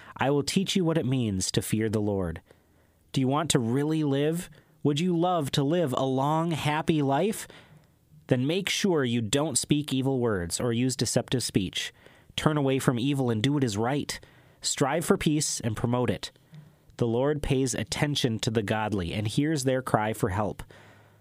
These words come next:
But the Lord opposes evildoers and wipes out all memory of them from the earth.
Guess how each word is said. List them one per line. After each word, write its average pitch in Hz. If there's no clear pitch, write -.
But 113
the 135
Lord 139
opposes 143
evildoers 123
and 104
wipes 131
out 123
all 175
memory 156
of 101
them 107
from 107
the 117
earth. 92